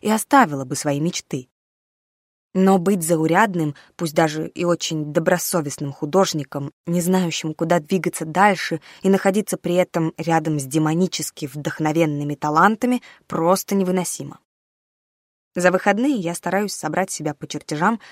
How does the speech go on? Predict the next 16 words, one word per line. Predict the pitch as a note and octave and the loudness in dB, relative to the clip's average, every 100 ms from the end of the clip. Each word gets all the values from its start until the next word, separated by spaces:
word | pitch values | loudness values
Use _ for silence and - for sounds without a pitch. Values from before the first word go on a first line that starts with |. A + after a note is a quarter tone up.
| - - | -20 -16
в | - F3+ | -4 2
надежде | F3+ E3+ F#3+ E3+ E3+ | 2 4 0 0 -4
на | D#3+ | -2
лучшие | E3 E3+ - E3 | -2 -2 -4 -4
времена | D3+ D3+ D3 F3+ G#3 | -2 -2 0 2 2
для | F3 D3 C#3 | 0 -4 -6
тех, | - F#3+ - | -2 -2 -2
кто | - D#3 | -10 -10
нутром | D3 C#3+ E3 G3 | -8 -2 0 2
своим | - A3 G#3+ | 0 -4 -2
понимает, | A3+ A3 A3 A3 - - - | -2 -2 -2 -2 -6 -16 -12
что | - F3 | -6 -2
дыхание | D#3 - D#3 D3 C#3+ | -2 2 2 2 -4
красок | - E3 D3 D3 D3 | 0 0 0 -8 -10
на | C#3+ | -10
холсте | - C#3+ - - G#3+ | -8 -10 -8 -2 -2